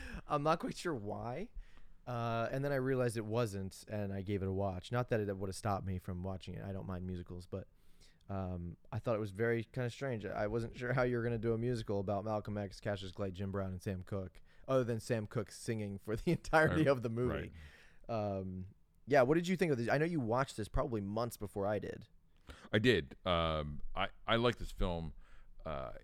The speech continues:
Speaker 2: it is a play. I mean, it is a play,
Speaker 1: One hundred percent. It
Speaker 2: and
Speaker 1: is
Speaker 2: it's a
Speaker 1: actually a
Speaker 2: play.
Speaker 1: play. Yeah.
Speaker 2: Right. It's like, it's both of those things I think I need to say up front.
Speaker 1: Yeah.
Speaker 2: Um, I, um, I do think it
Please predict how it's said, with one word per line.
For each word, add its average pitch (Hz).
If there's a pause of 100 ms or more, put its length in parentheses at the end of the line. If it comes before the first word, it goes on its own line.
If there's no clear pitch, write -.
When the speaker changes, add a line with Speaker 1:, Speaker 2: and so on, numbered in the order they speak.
Speaker 2:
it 98
is 95
a 85
play. - (400)
I 82
mean, 76
it 85
is 101
a 131
play, 101
Speaker 1:
One 90
hundred 101
percent. 101
It 127
Speaker 2:
and 147
Speaker 1:
is 170
Speaker 2:
it's -
a -
Speaker 1:
actually 127
a 80
Speaker 2:
play. -
Speaker 1:
play. - (140)
Yeah. 110
Speaker 2:
Right. 69 (100)
It's 90
like, 87
it's -
both 95
of 85
those 85
things 80
I 80
think 80
I 76
need 76
to 76
say 76
up -
front. 69 (240)
Speaker 1:
Yeah. 95 (100)
Speaker 2:
Um, 76 (180)
I, 78
um, 67 (520)
I 90
do 90 (260)
think 90 (100)
it 82